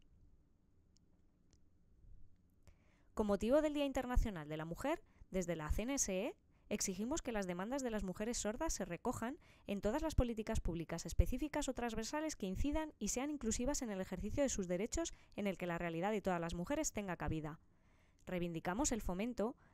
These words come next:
de una educación no sexista y bilingüe en lengua de signos para la infancia y la adolescencia sorda, de modo que se les permita interiorizar los mismos valores de equidad, respeto a la diversidad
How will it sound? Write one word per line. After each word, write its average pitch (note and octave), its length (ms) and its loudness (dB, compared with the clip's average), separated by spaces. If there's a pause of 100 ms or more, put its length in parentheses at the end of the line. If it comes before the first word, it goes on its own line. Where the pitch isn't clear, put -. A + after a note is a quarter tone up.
(120)
de F3 160 2
una A3 160 0
educación G3+ 560 6 (220)
no G3+ 120 0
sexista - 680 -2 (420)
y G3 120 2
bilingüe F#3 400 0
en E3+ 80 -2
lengua A3+ 220 2
de F3 100 4
signos C4 440 -2 (340)
para F#3 200 2
la F3+ 80 0
infancia C#4 640 2
y G#3+ 80 0
la G3 80 4
adolescencia F#3 580 2
sorda, D#3 400 -2 (460)
de F3 100 0
modo A3+ 360 2
que A3+ 100 -4
se F#3 120 0
les E3+ 140 -4
permita F#3+ 340 2
interiorizar A3+ 800 0 (100)
los F3+ 220 0
mismos A3 260 -2
valores F3+ 480 -2
de E3 240 -6 (440)
equidad, F3+ 540 0 (760)
respeto F#3 340 2
a E3 60 2
la D#3 80 -2
diversidad F#3 580 -2